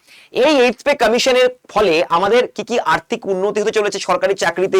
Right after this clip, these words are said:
প্রার্থীদের বা সরকারি চাকরিজীবীদের? যারা, যারা তোমরা আগামী দিনে যারা কেন্দ্রীয় সরকারের সিট অর্থাৎ কেন্দ্রীয় সরকারের চাকরি তোমরা পেতে চলেছো,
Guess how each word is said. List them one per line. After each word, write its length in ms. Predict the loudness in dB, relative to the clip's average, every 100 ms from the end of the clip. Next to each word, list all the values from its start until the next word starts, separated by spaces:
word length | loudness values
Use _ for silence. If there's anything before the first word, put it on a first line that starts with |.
| 2
প্রার্থীদের 420 | 0 -2 -2 -2 0
বা 60 | 0 0
সরকারি 220 | -4 -2 -4
চাকরিজীবীদের? 640 | -2 -2 0 0 0 -2 -8 _ -20 -20 -20 -10 -2
যারা, 140 | 2 4
যারা 120 | 4 0 2
তোমরা 300 | 2 2 0 -4 -14 -10 -2 2
আগামী 260 | 2 2 2
দিনে 140 | 2 4
যারা 120 | 2 2
কেন্দ্রীয় 300 | 0 0 -2 0
সরকারের 340 | 2 2 2 0 _ -18 -6
সিট 240 | -2 0 0
অর্থাৎ 160 | 0 0 0
কেন্দ্রীয় 220 | 0 0
সরকারের 240 | 0 -2 -4
চাকরি 200 | -4 -4 -2
তোমরা 140 | 0 0 0
পেতে 160 | -2 0
চলেছো, 200 | 2